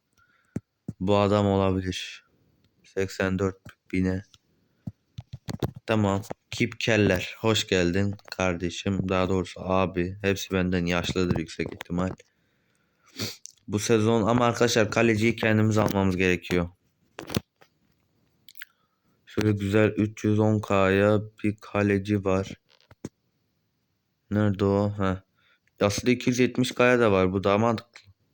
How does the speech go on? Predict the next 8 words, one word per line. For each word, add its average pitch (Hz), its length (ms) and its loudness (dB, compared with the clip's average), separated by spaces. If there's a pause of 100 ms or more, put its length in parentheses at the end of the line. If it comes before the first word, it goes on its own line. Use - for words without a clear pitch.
(140)
Hem 104 160 0
on 104 140 2
yedi 107 180 -2
yaşında. - 300 -8 (560)
Hoş 107 220 0
geldin. 95 320 2 (720)
Hatip - 360 0
Kuzu. 101 380 0